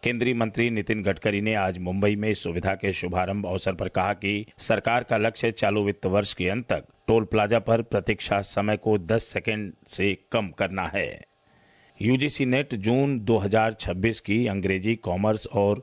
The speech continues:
समाजशास्त्र की दोबारा हुई परीक्षाओं की राष्ट्रीय परीक्षा एजेंसी द्वारा जारी प्रारंभिक उत्तर कुंजी पर तेरह सितंबर तक आपत्ति दर्ज कराई जा सकती है। एनटीए के मुताबिक आपत्ति दर्ज कराने के लिए परीक्षार्थियों को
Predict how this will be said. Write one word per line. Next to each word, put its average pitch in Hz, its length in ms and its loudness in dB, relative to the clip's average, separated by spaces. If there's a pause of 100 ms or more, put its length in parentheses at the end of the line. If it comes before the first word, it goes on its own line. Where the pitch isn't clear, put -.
समाजशास्त्र 107 840 0
की 110 240 -2
दोबारा 101 440 2
हुई 104 280 2
परीक्षाओं 104 540 0
की 76 360 -10 (160)
राष्ट्रीय 110 540 2
परीक्षा 104 440 0
एजेंसी 104 460 0
द्वारा 101 280 4
जारी 101 360 2
प्रारंभिक 98 640 0
उत्तर 98 260 0
कुंजी 104 340 0
पर 107 360 2 (120)
तेरह 123 300 2
सितंबर 110 480 0
तक 110 220 0 (140)
आपत्ति 98 480 -2
दर्ज 85 280 -2
कराई 90 260 0
जा 85 120 0
सकती 82 360 -6
है। 69 200 -6 (320)
एनटीए 110 380 0
के 101 100 -2
मुताबिक 92 580 0
आपत्ति - 460 -2
दर्ज 92 280 2
कराने 98 360 0
के 90 140 -4
लिए 101 200 2
परीक्षार्थियों 95 760 -2
को 113 400 0